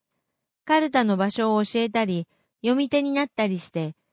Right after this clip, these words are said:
利用者と楽しく交流することができました。二人とも、チースケヤングに参加して、初めて介護サービス事業所の中へ入りましたが、そこで二人が目にしたのは、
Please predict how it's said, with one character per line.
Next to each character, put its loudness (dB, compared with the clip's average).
利 0
用 6
者 -2
と 0
楽 0
し -12
く -2
交 4
流 0
す -6
る -2
こ -4
と -2
が 0
で -4
き -6
ま -2
し -14
た。 -12
二 0
人 -2
と 2
も、 0
チ -2
ー -4
ス -12
ケ 2
ヤ 2
ン 2
グ 0
に 0
参 0
加 0
し -12
て、 0
初 -2
め -2
て 0
介 0
護 -2
サ 0
ー 0
ビ -4
ス -4
事 -2
業 2
所 -2
の 0
中 -2
へ 0
入 0
り -2
ま 0
し -10
た -4
が、 -8
そ 2
こ 4
で 2
二 -2
人 -4
が 2
目 0
に 0
し -10
た -2
の -2
は、 -6